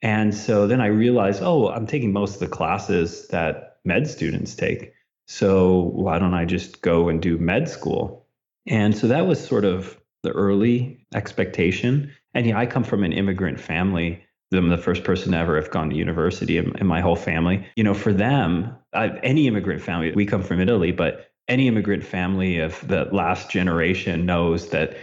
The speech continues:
your parents want you to be a doctor or a lawyer. <laughs> You know what I mean?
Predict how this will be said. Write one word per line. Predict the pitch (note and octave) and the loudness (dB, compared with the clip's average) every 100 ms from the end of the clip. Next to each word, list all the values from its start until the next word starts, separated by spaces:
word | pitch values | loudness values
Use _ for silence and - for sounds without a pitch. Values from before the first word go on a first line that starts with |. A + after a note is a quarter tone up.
| - | -4
your | - | 0
parents | F#2 F#2 F#2 F2+ E2 - | 0 0 0 0 -2 -2
want | E2+ D#2 | -2 0
you | E2+ | 0
to | D#2+ | -2
be | - D#2 | 0 0
a | D#2 | 0
doctor | C#2+ C2+ - F#2 D#2+ | 0 -2 -2 0 0
or | F2+ | 0
a | |
lawyer. | F2+ - - - - | 0 0 0 0 0
<laughs> | A#3+ - A3+ | -2 -2 0
You | A#2+ | 0
know | B2+ | 0
what | C3+ | 0
I | A2+ | 0
mean? | A#2+ | -2